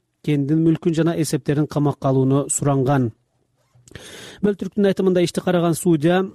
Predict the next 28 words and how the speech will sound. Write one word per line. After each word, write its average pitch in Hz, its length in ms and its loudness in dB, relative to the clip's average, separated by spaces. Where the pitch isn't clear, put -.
арызды 160 340 0
канааттандыруудан 156 760 2
убактылуу 151 360 0
баш 143 320 -2
тартып, 156 520 0
он 147 160 2
жетинчи 139 340 -2
августтагы 131 480 -2
сот 156 300 0
отурумунда 165 580 2
кароо 139 360 0
чечимин 131 520 -2
кабыл 127 380 0
алды. 127 460 0
Теңиз 135 300 0
Бөлтүрүк 143 480 0
Кумтөр 185 420 0
ишканасын 151 560 -4
банкрот 147 420 -2
деп 143 200 -4
таануу 147 240 2
боюнча 143 340 0
арыздар 139 400 0
алгач 135 500 0
Кыргызстандын 156 600 0
аймагында 160 480 2
каралышы 143 500 -2
керектигин 139 680 0